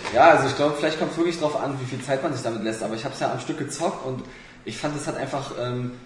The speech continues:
eine, eine super, äh, Actionkurve gehabt, wie, wie schnell es halt so zur Sache ging und, ähm, hab auch schon von anderen gehört oder auch woanders gelesen, dass es, äh, den Leuten so ging. Ähm, Ge-,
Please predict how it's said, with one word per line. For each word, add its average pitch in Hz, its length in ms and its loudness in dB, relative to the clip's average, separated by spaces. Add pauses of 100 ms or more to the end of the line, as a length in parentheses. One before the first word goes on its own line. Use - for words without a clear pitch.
(140)
eine, 123 320 -2
eine 123 200 -4
super, 160 560 4
äh, 131 180 2
Actionkurve 165 600 0
gehabt, 135 420 0
wie, 127 280 -4
wie 120 60 -6
schnell 135 240 -2
es 135 80 -8
halt 135 160 -4
so 135 120 -4
zur - 180 -8
Sache 156 260 -2
ging 107 280 -4
und, 110 280 -6
ähm, 113 240 -6 (360)
hab 127 100 2
auch 156 80 6
schon 156 140 2
von 131 140 -2
anderen 151 260 2
gehört 139 360 2
oder 123 140 2
auch 117 240 -2
woanders 123 320 -4
gelesen, 139 400 -4
dass 147 160 -6
es, 135 200 -12
äh, 127 120 -4
den 127 140 -4
Leuten 127 320 -4
so 135 100 -4
ging. 135 340 -6 (640)
Ähm, 113 540 -4 (300)
Ge-, 127 160 -6